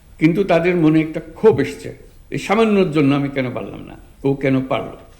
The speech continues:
এটাই মানুষকে পরিবর্তন করে। এই যে মনের ভিতরে একটা ক্ষোভ আসলো যে আমি তার চাইতে কম নাকি, আমি তো এটা তোর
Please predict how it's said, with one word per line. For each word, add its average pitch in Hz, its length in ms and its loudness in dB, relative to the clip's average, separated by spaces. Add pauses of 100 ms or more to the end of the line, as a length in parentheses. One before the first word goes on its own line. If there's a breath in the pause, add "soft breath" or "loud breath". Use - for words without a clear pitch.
(140)
এটাই 311 260 4
মানুষকে 175 400 0
পরিবর্তন 113 640 -4
করে। 113 200 -12
এই 127 60 -8
যে 151 100 -6 (260)
মনের 143 380 4
ভিতরে 151 360 -2 (200)
একটা 135 340 -6 (160)
ক্ষোভ 165 200 0
আসলো 127 340 -4 (280)
যে 143 100 -4
আমি 156 160 4
তার 147 220 0
চাইতে 143 220 -4
কম 139 260 -2
নাকি, 104 260 -12 (280)
আমি 151 200 4
তো 151 120 2
এটা 143 160 2
তোর 143 200 -4